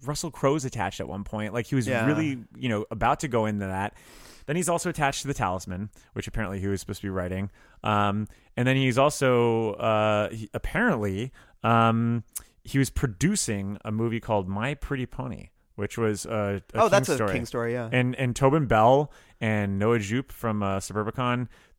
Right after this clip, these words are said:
Speaker 1: they're attached to it. It's from Nightmares and Dreamscapes, which we'll be reading this year.
Speaker 2: Noah
Speaker 1: Um,
Speaker 2: Jupe can't be attached anymore 'cause he is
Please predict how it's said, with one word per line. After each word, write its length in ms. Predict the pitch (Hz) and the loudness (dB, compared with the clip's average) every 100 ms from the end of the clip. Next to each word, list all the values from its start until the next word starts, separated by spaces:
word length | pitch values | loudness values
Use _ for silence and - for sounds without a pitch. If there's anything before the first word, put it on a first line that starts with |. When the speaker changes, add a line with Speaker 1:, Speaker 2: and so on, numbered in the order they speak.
| - | -4
Speaker 1:
they're 160 | 101 120 | 0 0
attached 380 | 156 139 - | 0 -2 -2
to 100 | 160 | 2
it. 140 | 151 151 | 2 2
It's 100 | - | -2
from 300 | 117 104 104 - | -4 -4 -4 -6
Nightmares 320 | 104 107 95 | -6 -4 -6
and 80 | 98 | -6
Dreamscapes, 500 | 107 113 131 123 - | -6 -4 -4 -6 -8
which 80 | - | -10
we'll 80 | |
be 80 | 95 | -8
reading 240 | 92 98 98 | -6 -4 -6
this 120 | - | -4
year. 180 | 120 123 - - - | -4 -4 -10 -20 -8
Speaker 2:
Noah 260 | 123 120 127 | 4 8 10
Speaker 1:
Um, 40 | 120 | 8
Speaker 2:
Jupe 320 | 143 135 - | 2 0 -6
can't 240 | - 135 | -2 -2
be 120 | 123 120 | 0 -4
attached 340 | 127 117 - | 0 -2 -2
anymore 240 | 123 117 | -4 -2
'cause 160 | 117 120 | -2 -6
he 180 | - 143 | -4 -2
is 400 | 131 120 104 - | 0 -2 -8 -16